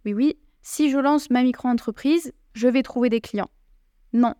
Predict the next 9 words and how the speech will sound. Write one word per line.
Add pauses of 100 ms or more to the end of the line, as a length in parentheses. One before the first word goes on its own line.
trouvez
d'abord
les
clients,
lancez
votre
micro-entreprise. (460)
Comme
ça,